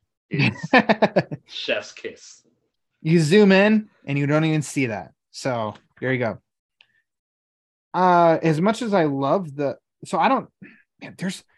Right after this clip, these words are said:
Speaker 2: the I Am Bane of the Robins hanging in the Batcave. That's a, that's a great panel because it's very, uh, because it's very impactful.
Speaker 1: Mm.
Speaker 2: Um, I, I love Catwoman's I Am Cat. That's great.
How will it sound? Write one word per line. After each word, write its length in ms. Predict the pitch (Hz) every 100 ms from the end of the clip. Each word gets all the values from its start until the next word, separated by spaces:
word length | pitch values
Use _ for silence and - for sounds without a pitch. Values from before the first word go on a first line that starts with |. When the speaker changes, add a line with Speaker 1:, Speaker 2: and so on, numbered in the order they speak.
| _ _ _ -
Speaker 2:
the 100 | -
I 120 | 170
Am 180 | 202 180
Bane 360 | 139 165 180 190
of 120 | 147
the 80 | 139
Robins 400 | 139 147 151 135
hanging 260 | 151 147
in 80 | 143
the 60 | 139
Batcave. 640 | 131 117 - 127 113 135 - _ _
That's 280 | 131 135 147
a, 280 | 139 123 113 - _
that's 160 | 135 143
a 60 |
great 380 | 123 113 120 113
panel 420 | 143 113 101 120 - _ _ _ _
because 240 | 123 127
it's 200 | 135 135
very, 280 | 139 170 160
uh, 580 | 135 - 147 135 123 117 -
because 260 | 139 139 143
it's 80 | 123
very 420 | 127 151 143 131
impactful. 500 | - 120 117 - - - _ _ _ _ _ _ _ _ _ _
Speaker 1:
Mm. 480 | 98 98 98 98 -
Speaker 2:
Um, 480 | 147 143 139 139 131 -
I, 400 | 147 139 - 143
I 20 | 143
love 320 | 143 143 131
Catwoman's 720 | - 151 156 156 151 147 139
I 160 | 127 123
Am 140 | 117
Cat. 380 | - 139 135 131
That's 220 | 131 131
great. 380 | - 139 135 139